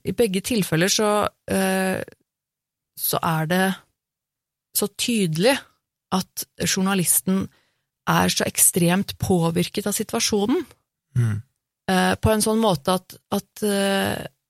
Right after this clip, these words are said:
Speaker 1: at det kanskje blir, altså, selvfølgelig så kan man jo skjønne det, ikke sant? Men likevel så blir det på en måte
Speaker 2: Nei, jeg synes ikke det.
Speaker 1: uprofesjonelt på et vis.
Speaker 2: Ja.
Speaker 1: Det blir, det blir at det,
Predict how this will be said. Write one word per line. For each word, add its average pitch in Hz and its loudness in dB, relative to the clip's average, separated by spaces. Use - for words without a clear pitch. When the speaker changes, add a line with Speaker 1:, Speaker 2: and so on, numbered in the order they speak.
Speaker 1:
at 196 -8
det 220 -2
kanskje 202 0
blir, 180 -4
altså, 208 -2
selvfølgelig 196 -2
så 220 -2
kan 180 2
man 185 2
jo 226 0
skjønne 202 0
det, 214 2
ikke 247 -6
sant? 240 -2
Men 220 0
likevel 202 -2
så 214 0
blir 175 2
det 170 0
på 208 -4
en 214 0
måte 202 0
Speaker 2:
Nei, - -6
jeg 117 6
synes 190 6
ikke 135 6
det. 175 6
Speaker 1:
uprofesjonelt 214 4
på 233 2
et 240 0
vis. 269 4
Speaker 2:
Ja. - 0
Speaker 1:
Det 208 2
blir, 202 2
det 202 2
blir 208 2
at 214 -4
det, - 0